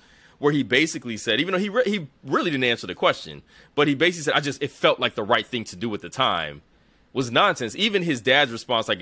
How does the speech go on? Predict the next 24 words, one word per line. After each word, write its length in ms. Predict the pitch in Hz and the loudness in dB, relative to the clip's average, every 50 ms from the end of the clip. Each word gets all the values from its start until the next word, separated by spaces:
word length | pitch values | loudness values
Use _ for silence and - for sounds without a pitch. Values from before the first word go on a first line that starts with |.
| 107 - - | -6 -8 -8
a, 100 | 104 92 82 - | -8 -8 -8 -6
a, 160 | - 104 98 98 - - | -4 -4 -4 -4 -4 -6
a 80 | 92 | -8
black 320 | 85 78 113 117 117 110 - | -4 0 0 0 0 0 -2
man 140 | 110 104 | -6 -6
stating 280 | 101 - - 123 104 95 | -6 -4 -4 -4 -4 -4
the 60 | 90 | -4
obvious. 640 | 73 101 123 127 95 90 90 85 78 78 - - _ _ _ _ _ - | 0 0 0 0 0 -4 -10 -12 -12 -14 -16 -20 _ _ _ _ _ -8
I'm 120 | - 226 | -2 0
like, 120 | 196 160 156 | 2 2 2
"Man, 120 | 160 151 | 2 2
your 100 | 147 143 | 2 2
dad 240 | 131 196 254 262 220 | 2 2 2 2 2
is 140 | 185 160 151 | 0 0 0
obtuse 380 | 143 143 139 - 208 196 180 - | 0 -2 0 -2 -4 -4 -4 -2
too." 300 | - 359 254 123 87 92 | 0 0 0 0 -2 0
And 100 | 110 151 | 0 2
I 60 | 185 | 2
don't 100 | 190 196 | 2 2
wanna 100 | 190 180 | 0 0
talk 140 | - 220 185 | 2 2 2
about 140 | 165 165 | 2 2
nobody's 260 | 165 160 147 123 110 - | 2 2 2 2 0 0
parents, 520 | - - 262 254 180 139 - - - - | 0 2 2 2 2 2 -2 -6 -12 -14